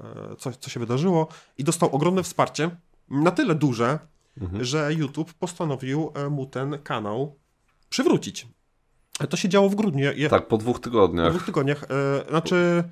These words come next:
Speaker 2: Mhm.
Speaker 1: nie wiem, czy takie rzeczy powinny mieć miejsce, bo jeżeli ktoś na tym zarabia, myślę, że YouTube zdaje sobie sprawę, że dużo osób na tym zarabia, się utrzymuje, to w momencie dużych kanałów na dwa tygodnie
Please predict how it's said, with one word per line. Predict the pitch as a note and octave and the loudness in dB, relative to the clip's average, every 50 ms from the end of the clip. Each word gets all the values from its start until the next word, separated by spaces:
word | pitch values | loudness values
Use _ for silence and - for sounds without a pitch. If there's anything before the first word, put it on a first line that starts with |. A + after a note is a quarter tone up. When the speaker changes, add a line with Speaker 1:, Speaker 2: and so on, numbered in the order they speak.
| - _ _ _ _ _ _ _ _ - | -10 _ _ _ _ _ _ _ _ -12
Speaker 2:
Mhm. | - G2+ G2 - C#3 C#3+ _ _ _ _ _ _ _ _ - | -12 -12 -10 -10 -12 -12 _ _ _ _ _ _ _ _ -2
Speaker 1:
nie | A3+ | 2
wiem, | C#4+ F4+ D#4 | 6 6 6
czy | - A#3+ | 6 4
takie | G#3+ A#3 - A3+ | 2 2 2 4
rzeczy | G3 A3 G#3+ - G#3+ | 4 2 2 0 2
powinny | A3+ G#3+ G3+ G3+ | 4 4 4 4
mieć | G3 G3 - - | 4 2 2 4
miejsce, | G3 F#3+ F3+ E3 D3 - - - - - D#3 D3+ C#3+ D3 D3+ E3 F#3+ F#3+ - D3 E3 D3+ | 4 6 6 6 4 0 -4 -6 -4 0 2 2 4 4 4 4 2 0 0 0 0 2
bo | C3+ D#3+ E3+ E3+ E3+ E3+ E3+ E3+ E3+ E3+ E3+ E3+ | 4 4 4 6 6 6 6 6 6 4 4 4
jeżeli | E3+ E3 F3 E3+ F3+ F#3+ F#3+ | 2 2 0 0 0 0 -2
ktoś | F3+ - - F#3 F#3 | -2 -2 -4 -2 0
na | - F3+ | 0 0
tym | F3 F3+ F3 | 2 2 2
zarabia, | D#3 E3+ F3 F3 F3 E3 D3 D3 D3+ D3+ D#3 D#3 D#3 | 4 4 4 4 2 2 2 0 0 2 2 2 0
myślę, | D#3 D3+ - D#3 D3+ | 0 0 0 -2 -2
że | C3+ D3+ D#3 | 0 0 0
YouTube | D#3 D3+ D3+ D3+ D3 | -2 -2 -2 -4 -2
zdaje | C#3+ D3+ D#3+ D3+ | 0 0 0 0
sobie | D3 - D3+ C#3 | 0 0 -2 -4
sprawę, | C3+ - - D3 C#3 C#3 | -4 -4 -4 -2 -2 -2
że | C3+ C#3 | -2 -2
dużo | C3+ C3 D3 D3 C3+ C#3 - | -2 -2 -2 -2 -2 -4 -4
osób | - C#3 - D3 - | -6 -8 -8 -8 -6
na | D3+ D3 | -6 -4
tym | - C#3+ C#3+ | -2 -2 -2
zarabia, | C#3 D#3 C#3+ C#3+ C#3+ C#3 C#3 C3 C3 C3 C3 B2 | -2 -2 -4 -4 -4 -4 -4 -4 -4 -4 -4 -6
się | - - - | -6 -10 -10
utrzymuje, | - C3+ - - - - D#3 D3 D3 C3+ B2+ B2 A#2+ B2 C3 C#3+ D#3 E3+ E3+ E3+ - | -12 -12 -10 -10 -8 -4 -2 -2 0 0 0 0 0 -2 -2 -2 -2 -2 -4 -4 -2
to | E3+ E3 E3 E3 D#3+ E3 E3 E3+ E3+ - C3 C#3+ | 0 0 2 2 2 2 2 0 0 -2 -4 -4
w | C3+ | -2
momencie | D#3 D#3+ D#3+ E3 F3 F3+ F3 F3+ | 0 2 2 2 2 0 0 -2
dużych | E3+ E3+ F3 D#3+ D#3+ | -2 0 0 -2 -2
kanałów | - - D#3+ D#3+ E3 E3 E3 E3 E3+ E3+ - - | -2 -2 -2 0 0 0 2 0 0 -2 -2 -2
na | D#3+ D3+ | -2 -2
dwa | D3 D3 F3 F3 | -2 -2 -4 -4
tygodnie | F3 E3 D3+ D#3+ D#3 D#3 D#3+ D#3 | -4 -4 -2 -2 0 0 0 0